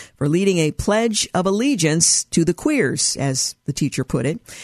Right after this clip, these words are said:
An Indiana school district segregated teachers into race and gender affinity groups.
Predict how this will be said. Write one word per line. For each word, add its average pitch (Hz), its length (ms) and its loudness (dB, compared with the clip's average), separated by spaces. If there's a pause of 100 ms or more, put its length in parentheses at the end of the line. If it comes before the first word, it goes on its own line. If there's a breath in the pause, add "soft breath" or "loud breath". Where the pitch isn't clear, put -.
(120)
An 185 120 2
Indiana 208 440 4
school 220 300 2
district 202 420 2
segregated 175 640 2
teachers 175 380 0
into 160 260 2
race 170 360 2
and 175 220 2
gender 165 540 2
affinity 175 640 0 (240)
groups. 143 520 -2